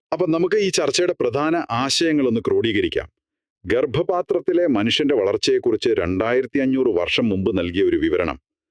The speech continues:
അതിന്റെ ഓരോ ഘട്ടത്തിലും രൂപത്തെക്കുറിച്ചുള്ള ഉപമകളിലും ആധുനിക ശാസ്ത്രവുമായി അത്ഭുതകരമായ സാമ്യം പുലർത്തുന്നു. ഒരു തുള്ളി എണ്ണയിൽ തുടങ്ങി കോഴിമുട്ടയുടെ ആകൃതിയിലെത്തി കൈകാലുകൾ മുളച്ച് ഒരു പൂർണ്ണ മനുഷ്യരൂപമാകുന്ന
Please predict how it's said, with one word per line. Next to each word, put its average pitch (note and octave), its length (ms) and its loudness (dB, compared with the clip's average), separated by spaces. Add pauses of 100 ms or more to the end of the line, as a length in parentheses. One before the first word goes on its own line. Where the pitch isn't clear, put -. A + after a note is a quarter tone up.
(320)
അതിന്റെ C3 280 0
ഓരോ A#2+ 420 2
ഘട്ടത്തിലും B2+ 560 -2 (280)
രൂപത്തെക്കുറിച്ചുള്ള C3+ 920 0
ഉപമകളിലും B2 760 0 (260)
ആധുനിക C3 520 0
ശാസ്ത്രവുമായി B2+ 680 0
അത്ഭുതകരമായ C3 840 0
സാമ്യം F#2+ 380 -2
പുലർത്തുന്നു. E2 420 -2 (480)
ഒരു A2+ 160 2 (100)
തുള്ളി G2+ 220 2
എണ്ണയിൽ A#2+ 340 0
തുടങ്ങി C3 440 0 (200)
കോഴിമുട്ടയുടെ A#2 600 0
ആകൃതിയിലെത്തി A#2 840 0 (260)
കൈകാലുകൾ C3 480 0
മുളച്ച് A2+ 420 0
ഒരു G#2 260 2
പൂർണ്ണ D#3 360 0
മനുഷ്യരൂപമാകുന്ന B2 1000 0